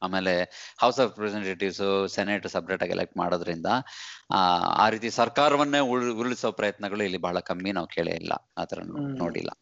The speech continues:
Speaker 1: ಈಗ ನೆಕ್ಸ್ಟ್ ಎಲೆಕ್ಷನ್ನಿಗೆ ನಾವು House of Representatives ಅಲ್ಲಿ ನಮ್ದು ಮೆಜಾರಿಟಿ ಬರ್ಬೇಕು ಅಂತ, ಆ, ಇವ್ರು ಡೆಮಾಕ್ರಾಟ್ಸ್ ಒದ್ದಾಡ್ತಾ ಇದ್ದಾರೆ. ಸೆನೆಟ್ ಅಲ್ಲಿ ಕೂಡ ನಮ್ದು ಮೆಜಾರಿಟಿ ಬರ್ಬೇಕು ಅಂತ. ಯಾಕಂದ್ರೆ ಅವಾಗ ಪ್ರೆಸಿಡೆಂಟ್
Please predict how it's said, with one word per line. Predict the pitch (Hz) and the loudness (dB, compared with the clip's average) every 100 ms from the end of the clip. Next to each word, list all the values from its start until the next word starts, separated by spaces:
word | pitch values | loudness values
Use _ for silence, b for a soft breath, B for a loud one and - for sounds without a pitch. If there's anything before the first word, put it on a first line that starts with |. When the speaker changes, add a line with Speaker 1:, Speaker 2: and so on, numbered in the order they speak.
| - B B B B B B 156 | -16 B B B B B B 6
Speaker 1:
ಈಗ | 180 170 170 139 123 110 110 - | 6 8 8 10 8 6 2 -6
ನೆಕ್ಸ್ಟ್ | 131 135 147 - - _ - 180 170 156 | 0 2 2 -2 -12 _ 4 6 8 6
ಎಲೆಕ್ಷನ್ನಿಗೆ | 143 143 - 139 127 131 175 | 4 2 2 0 2 2 2
ನಾವು | 135 123 113 | 4 2 4
House | 110 131 147 | 2 4 4
of | 131 123 | 4 2
Representatives | 123 113 113 107 - 113 104 | -2 -2 -4 -6 -4 -2 0
ಅಲ್ಲಿ | 127 | 0
ನಮ್ದು | 127 107 107 | 0 0 0
ಮೆಜಾರಿಟಿ | 104 104 101 101 | 2 2 2 2
ಬರ್ಬೇಕು | 95 90 95 - 90 85 | -2 0 -2 0 -2 0
ಅಂತ, | 85 - 127 101 87 82 _ B B - 92 | -2 2 4 6 4 0 _ B B -10 -6
ಆ, | 87 87 85 85 - - 80 80 - - _ - - | -4 -2 -4 -6 -10 -14 -14 -12 -16 -20 _ -12 -2
ಇವ್ರು | 98 90 | 0 2
ಡೆಮಾಕ್ರಾಟ್ಸ್ | 87 95 95 101 - | 2 0 2 0 0
ಒದ್ದಾಡ್ತಾ | 87 82 78 82 | -2 0 0 0
ಇದ್ದಾರೆ. | 82 | -2
ಸೆನೆಟ್ | 82 104 98 98 | 0 2 2 2
ಅಲ್ಲಿ | 92 | 0
ಕೂಡ | - 92 | 2 2
ನಮ್ದು | 92 85 87 87 | 2 0 -4 -6
ಮೆಜಾರಿಟಿ | 87 82 85 85 82 | -4 -2 -2 -2 -4
ಬರ್ಬೇಕು | 87 - 87 87 | -4 -4 -4 -6
ಅಂತ. | 85 | 0
ಯಾಕಂದ್ರೆ | 90 107 139 135 120 | 2 4 2 4 6
ಅವಾಗ | 107 120 | 6 6
ಪ್ರೆಸಿಡೆಂಟ್ | 113 - 120 113 143 139 160 151 | 4 2 0 0 0 2 2 0